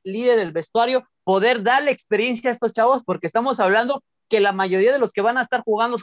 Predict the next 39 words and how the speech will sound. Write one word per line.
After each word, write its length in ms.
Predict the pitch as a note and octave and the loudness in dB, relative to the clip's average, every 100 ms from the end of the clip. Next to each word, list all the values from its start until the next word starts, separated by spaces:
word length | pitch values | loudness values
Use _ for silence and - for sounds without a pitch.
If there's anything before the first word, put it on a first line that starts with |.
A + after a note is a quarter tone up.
| - | -4
o 80 | |
los 160 | F#3 F3 | -4 -2
que 80 | F#3 | 0
van 180 | G#3+ B3 | 0 0
a 40 | |
estar 180 | A#3 B3 | 0 -2
entrando 320 | A3+ A3+ B3 | 0 0 2
de 140 | G#3 | 0
cambio 360 | - A3 A3+ D#4+ - _ | 0 -2 -2 -10 -14 _
van 180 | - A3+ | -4 -2
a 80 | B3 | 0
ser 160 | B3 B3 | -2 -2
jóvenes 460 | - B3 B3 G3 | 0 0 0 -4
canteranos 560 | - F3 F3+ G#3 B3 A3 | -4 -4 0 0 0 -2
de 100 | E3 | -4
Pumas. 380 | - A#3 G3 - _ _ | -4 -2 -2 -4 _ _
Y 100 | G#3 | -6
si 220 | F3+ F#3+ - | -6 -10 -4
tienes 260 | D#4 C#4+ | -2 -2
un 100 | C4 | -2
jugador 360 | C4 A#3 G#3 G3+ | 0 0 0 0
tan 200 | C4 C#4 | -2 -4
experimentado 760 | C4+ - G3 F#3+ F3+ G#3+ G3+ D#3 | -8 -6 -4 -4 -2 0 0 -2
que 120 | F#3 | -4
ya 80 | A#3+ | -4
estuvo 260 | B3 D4 | 0 0
en 100 | B3+ | 2
Europa, 500 | F3+ F3+ G3+ F#3 C#3 - _ _ | 0 2 0 -2 -4 -6 _ _
que 140 | - G3+ | -2 -2
probó 500 | G3 G3 A3 C#4 - _ _ | 2 2 4 2 0 _ _
grandes 340 | G3 A#3 C4+ | -2 -2 -4
equipos 340 | A3 B3+ A#3 C4 | -6 -6 -2 -2
como 220 | G#3+ F#3 | 0 -2
el 40 | |
Benfica, 560 | E3+ E3+ D#3+ A3+ G#3 D3+ | -2 -4 -4 -6 -2 -2
como 180 | F3+ F3 | -2 -4
Atlético 400 | F3 A3+ B3+ G#3+ | -2 -4 -2 -2
de 80 | F3+ | 0
Madrid, 400 | D#3+ D#3+ G3+ | 0 2 0